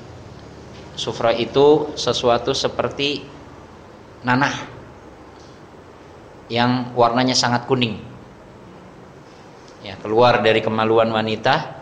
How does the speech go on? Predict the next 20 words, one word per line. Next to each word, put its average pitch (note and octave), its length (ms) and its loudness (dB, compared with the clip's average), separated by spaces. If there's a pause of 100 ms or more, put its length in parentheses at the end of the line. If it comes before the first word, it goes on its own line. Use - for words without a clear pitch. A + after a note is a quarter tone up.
(1080)
ya, C3 480 0
seperti - 800 -8
nanah A#2 400 0 (480)
yang A#2+ 160 -4
sangat D3 320 -2
kuning. C3+ 320 0 (2250)
Atau F#3+ 320 6
qadaroh G3 440 8 (120)
atau F3+ 240 6
kadaroh. G3 500 8 (1160)
Kadaroh D3+ 400 6
itu F#3+ 480 8
syai'un G3 640 8
kalaunil F3+ 640 8
ma'il F3+ 320 8
wasikh E3+ 560 6
al C#3 160 2
qadar. B2 480 2 (480)
Sesuatu B2 800 2
yang E3+ 440 2